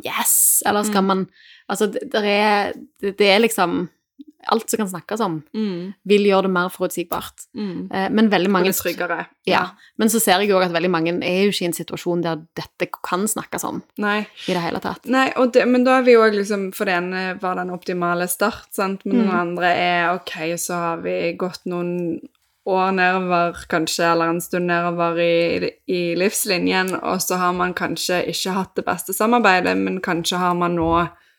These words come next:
Speaker 2: lyst å få det bedre til.
Speaker 1: Mm.
Speaker 2: Og da å snakke litt om, ok, dette har vi ikke vært sykt gode på,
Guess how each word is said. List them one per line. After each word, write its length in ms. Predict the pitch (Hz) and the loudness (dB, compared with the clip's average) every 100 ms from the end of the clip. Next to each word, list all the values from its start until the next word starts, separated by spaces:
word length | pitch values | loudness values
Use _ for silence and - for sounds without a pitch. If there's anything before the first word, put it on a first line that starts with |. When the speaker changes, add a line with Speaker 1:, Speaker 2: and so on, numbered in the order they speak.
| - | -4
Speaker 2:
lyst 500 | 180 175 - - - | 0 0 -2 -6 -8
å 80 | - | -10
få 220 | 170 175 170 | -4 -2 0
det 100 | 196 | 0
bedre 300 | 165 175 - | 0 -2 -2
til. 300 | - 202 190 - | 0 0 0 6
Speaker 1:
Mm. 300 | 285 202 202 - _ - | 8 8 4 -4 _ -4
Speaker 2:
Og 180 | 196 | -2
da 340 | 185 180 180 180 | 2 4 4 2
å 80 | 185 | -2
snakke 440 | 180 175 156 - | -4 -8 -8 -2
litt 240 | 175 170 - | -2 -2 -4
om, 180 | - 165 | -4 -4
ok, 440 | 175 - - - - | -6 -8 -10 -10 -8
dette 180 | 175 175 | -6 -2
har 100 | 170 | -2
vi 120 | 170 | -2
ikke 180 | 165 170 | -2 -4
vært 240 | - - | -6 -10
sykt 300 | - 170 175 | -8 -8 -4
gode 220 | - 240 247 | 0 0 4
på, 280 | 240 240 | 6 6